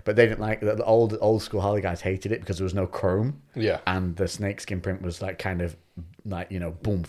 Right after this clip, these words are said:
Speaker 1: in your face.
Speaker 2: Yeah, a bit leery.
Speaker 1: A bit leery for 'em, yeah. But obviously it looked, yeah,
Speaker 2: Yeah,
Speaker 1: it's
Speaker 2: that sounds
Speaker 1: dope.
Speaker 2: amazing.
Speaker 1: Put it on a bigger bike, I would have kept, I would have hundred percent kept it. But
Speaker 2: Oh,
Speaker 1: it
Speaker 2: you'll have
Speaker 1: was
Speaker 2: to show me a picture of that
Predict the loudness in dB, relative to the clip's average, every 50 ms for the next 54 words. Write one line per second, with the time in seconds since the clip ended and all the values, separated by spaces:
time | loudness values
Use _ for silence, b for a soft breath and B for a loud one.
0 | -6 -4 -4 -4 -4 -2 -2 -2 -2 0 -2 -2 -2 -2 -2 0 2 2 2 2
1 | 2 0 -2 -2 0 -2 -2 0 -2 -2 -2 0 0 -2 0 0 0 0 0 2
2 | 2 2 2 0 0 -2 -4 -6 -6 -4 -2 -2 -2 -2 -2 -4 -6 -8 -8 -10
3 | -12 _ _ -14 -12 -12 -12 -14 -14 -16 _ _ _ _ -14 -12 -12 -12 -12 -6
4 | 0 2 4 6 6 4 4 4 2 2 2 -2 -6 -6 -8 -6 -2 2 4 4
5 | 4 4 4 6 4 4 4 4 4 4 4 4 2 0 -2 0 0 -2 -2 -2
6 | -4 -6 -2 -2 0 0 0 0 -2 -2 -4 -4 -8 -8 -8 -8 -8 -10 -10 -10
7 | -12 -10 -8 -6 -6 -4 -4 -4 -4 -4 -4 -4 -4 -2 -2 0 -2 -4 -6 -10
8 | -10 -6 -2 -2 -2 0